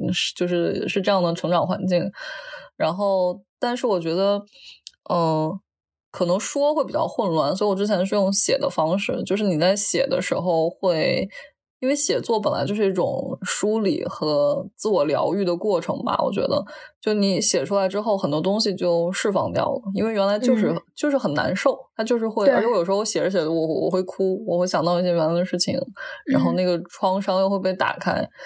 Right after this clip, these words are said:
Speaker 1: 但是每次和，就是把这些东西讲给别人听，或者说我给他写下来，发在社交平台上面或者不发，就都是对于自我的一种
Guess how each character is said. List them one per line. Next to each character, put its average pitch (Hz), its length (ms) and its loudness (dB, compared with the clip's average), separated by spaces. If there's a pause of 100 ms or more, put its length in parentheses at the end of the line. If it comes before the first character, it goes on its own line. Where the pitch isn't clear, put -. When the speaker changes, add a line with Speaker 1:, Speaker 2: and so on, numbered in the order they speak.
(300)
Speaker 1:
但 220 140 0
是 214 260 0
每 175 200 0
次 196 260 0
和， 170 280 -2 (360)
就 175 100 -2
是 180 120 2
把 180 200 -2
这 180 60 2
些 190 100 2
东 214 220 0
西 175 640 0 (260)
讲 156 200 2
给 214 100 0
别 170 140 0
人 180 160 2
听， 214 380 -4
或 214 140 -2
者 180 80 2
说 185 160 0
我 185 80 2
给 175 60 2
他 175 120 2
写 196 200 -2
下 175 180 2
来， 160 340 0 (560)
发 190 140 0
在 190 100 2
社 190 140 0
交 185 80 2
平 190 100 -2
台 165 120 0
上 180 100 2
面 165 100 2
或 180 140 0
者 170 60 0
不 185 160 -2
发， 185 320 -2 (400)
就 196 120 -2
都 196 280 -2
是 170 520 -2
对 185 200 0
于 156 100 0
自 190 160 -4
我 160 160 0
的 - 80 -2
一 160 100 0
种 143 300 -2